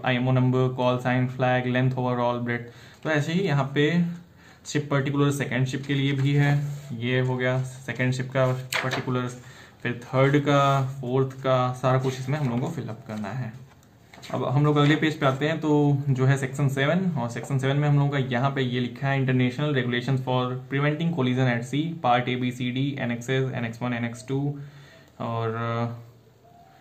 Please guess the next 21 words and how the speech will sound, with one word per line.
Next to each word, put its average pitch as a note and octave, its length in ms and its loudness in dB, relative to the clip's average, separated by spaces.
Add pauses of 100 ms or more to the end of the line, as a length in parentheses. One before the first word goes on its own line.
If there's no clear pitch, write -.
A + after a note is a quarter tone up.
(240)
ये D3 140 2
यहाँ D#3+ 220 2
पे D3+ 120 0
लिखा D3 220 0
है, E3 220 2
"A - 40 2
thorough D3 360 2
knowledge C#3+ 300 2
is C3+ 80 0
required C3 380 0
for C3 120 0
the A#2+ 60 -2
rules D3 580 2
shaded C#3+ 580 0
in B2+ 180 2
blue।" G#2+ 240 -4
तो C3 140 -2
यहाँ C#3+ 240 2
पे D3+ 120 -4
सारा C#3+ 220 2
कुछ D3 400 -6